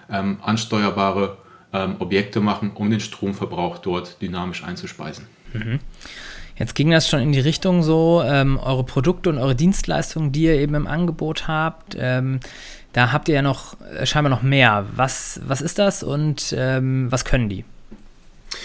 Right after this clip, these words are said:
Speaker 1: Das, was Incentive quasi im, im Hauptsächlichen ist, ist, dass wir eine Plattform sind. Eine, eine Softwareplattform, auf der wir verschiedene, ähm, Flexibilitätsdienstleistungen anbieten.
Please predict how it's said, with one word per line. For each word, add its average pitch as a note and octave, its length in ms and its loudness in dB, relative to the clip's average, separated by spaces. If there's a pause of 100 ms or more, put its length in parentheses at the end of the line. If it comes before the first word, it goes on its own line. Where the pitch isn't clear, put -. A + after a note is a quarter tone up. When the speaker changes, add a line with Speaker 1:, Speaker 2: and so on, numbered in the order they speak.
(580)
Speaker 1:
Das, - 460 0 (180)
was - 440 0
Incentive A2+ 520 0
quasi G#2 480 0
im, G2+ 280 -4
im G#2 200 -6
Hauptsächlichen G#2 640 -2
ist, A#2+ 200 2
ist, A2+ 200 -4
dass A#2 120 -4
wir A2 80 2
eine A2 140 4
Plattform G2 580 -4
sind. - 240 -10 (140)
Eine, F#2 260 -6
eine G2 200 -2
Softwareplattform, D#3 1000 -2
auf G#2 200 -6
der G#2 180 0
wir G2+ 100 2
verschiedene, G#2 680 0 (180)
ähm, F2+ 540 -4
Flexibilitätsdienstleistungen F#2+ 1800 -4
anbieten. E2+ 420 -8